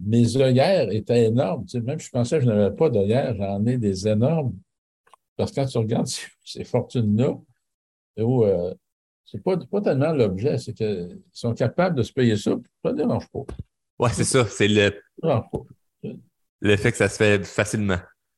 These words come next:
Speaker 1: C'est quatre mille cinq cents pour trois jours. Bon, écoute, ça ne dérange pas. C'est, c'est pas tout le monde qui, qui avait accès à ça, mais c'est, c'est sûr qu'il y a, il y a une clause dans ça. C'est,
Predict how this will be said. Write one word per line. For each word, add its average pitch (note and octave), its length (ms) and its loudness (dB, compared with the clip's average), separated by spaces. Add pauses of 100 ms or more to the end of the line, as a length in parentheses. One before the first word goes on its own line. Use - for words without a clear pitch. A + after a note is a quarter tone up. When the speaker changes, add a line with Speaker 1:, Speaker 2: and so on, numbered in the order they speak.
(680)
Speaker 1:
C'est C#3 200 -6
quatre B2+ 220 -2
mille E3 140 -4
cinq B2+ 220 0
cents C#3+ 180 -6
pour B2+ 80 -10
trois G#2 240 0
jours. F2+ 240 -6
Bon, F2 220 -10 (320)
écoute, - 200 -12 (480)
ça G2+ 80 -8
ne A#2+ 60 -4
dérange C3+ 400 -2
pas. E2+ 120 -6 (380)
C'est, G2 140 -12 (240)
c'est - 120 -20
pas C#3 120 -4
tout C3+ 120 -8
le C#3 60 -6
monde E3 160 -2
qui, G2+ 300 -2
qui - 160 -4
avait G#2 160 2
accès A2+ 280 0
à G#2+ 100 2
ça, - 160 -6
mais - 120 -6
c'est, G#2 220 -4 (340)
c'est A#2 120 -2
sûr C#3 240 0
qu'il A2+ 100 0
y F#2+ 160 -2
a, F2+ 40 -2
il F2+ 100 -4
y - 20 -2
a F#2 60 -4
une E2 100 -6
clause C3+ 300 0
dans G#2 140 0
ça. D#3 200 -6 (100)
C'est, - 120 -14